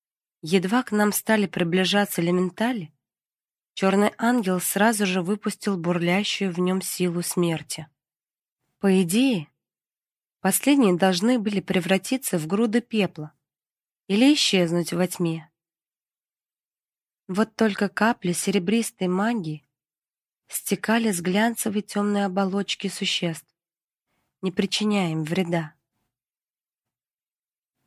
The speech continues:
«Какие у них уязвимые места?» Чёрный ангел развернулся к Асториту, который, углубившись в книгу, умелой рукой в воздухе чертил руны,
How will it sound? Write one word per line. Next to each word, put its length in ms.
«Какие 400
у 60
них 260
уязвимые 600
места?» 520
Чёрный 400
ангел 400
развернулся 800
к 80
Асториту, 640
который, 460
углубившись 800
в 80
книгу, 500
умелой 460
рукой 360
в 80
воздухе 540
чертил 520
руны, 380